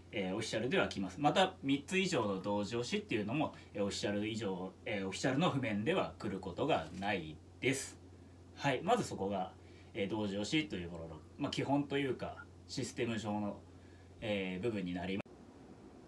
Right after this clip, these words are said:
はい、同時押しなんですけれども、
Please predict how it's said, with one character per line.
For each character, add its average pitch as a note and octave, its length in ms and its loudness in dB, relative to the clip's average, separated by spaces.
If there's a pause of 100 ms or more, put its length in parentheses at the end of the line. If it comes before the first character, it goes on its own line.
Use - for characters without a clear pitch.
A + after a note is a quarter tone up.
(220)
は E3+ 160 8
い、 C3+ 60 6
同 C#3 160 4
時 D3+ 100 4
押 D3+ 60 6
し E3 120 2
な E3 160 8
ん D#3+ 40 6
で B2+ 140 6
す - 160 -8
け G2+ 160 -2
れ F#2+ 220 0
ど G2+ 320 0
も、 A#2 440 4